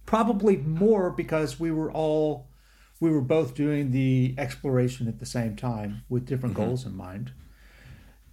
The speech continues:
Speaker 1: You'll see macros like the ones in Clojure. You'll see O T P like
Speaker 2: Mm-hmm.
Speaker 1: the O T P in, in Erlang,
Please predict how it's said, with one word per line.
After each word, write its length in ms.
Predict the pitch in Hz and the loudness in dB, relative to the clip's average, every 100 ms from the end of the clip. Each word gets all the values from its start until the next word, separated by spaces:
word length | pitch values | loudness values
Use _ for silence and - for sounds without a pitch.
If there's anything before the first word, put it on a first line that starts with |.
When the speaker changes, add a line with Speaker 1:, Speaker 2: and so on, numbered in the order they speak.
| - _ | -20 _
Speaker 1:
You'll 160 | 160 180 | 4 4
see 420 | - 196 180 147 127 | 4 2 2 0 0
macros 960 | 147 165 196 151 127 120 127 131 - - | 2 2 2 2 4 4 0 -2 -10 -12
like 320 | 139 135 131 131 | -2 0 0 0
the 80 | |
ones 360 | 127 127 123 113 | 0 2 0 0
in 100 | 123 | -4
Clojure. 580 | 107 120 101 113 135 - - _ _ _ - - - - 123 | -2 -4 -4 -6 -8 -10 -20 _ _ _ -20 -18 -16 -6 2
You'll 220 | 151 175 | 4 4
see 720 | - 175 160 151 143 139 127 - - - | 2 2 4 6 4 4 0 -4 -10 2
O 140 | 180 | 4
T 220 | 190 202 | 4 2
P 500 | 202 160 156 110 120 - - - - - | 2 4 4 2 -2 -8 -20 -20 -20 -12
like 400 | 139 139 139 98 | -2 2 2 0
Speaker 2:
Mm-hmm. 260 | 90 92 147 | -4 -8 -2
Speaker 1:
the 220 | 127 135 | 2 4
O 80 | 139 | 2
T 220 | 131 151 | 2 0
P 420 | 127 135 123 127 131 | 0 2 2 2 -2
in, 560 | 131 123 123 120 117 113 - - _ _ - | 0 2 2 0 -4 -8 -16 -20 _ _ -2
in 260 | 131 123 - | 0 0 0
Erlang, 600 | 139 120 104 107 160 | 0 0 0 -4 -6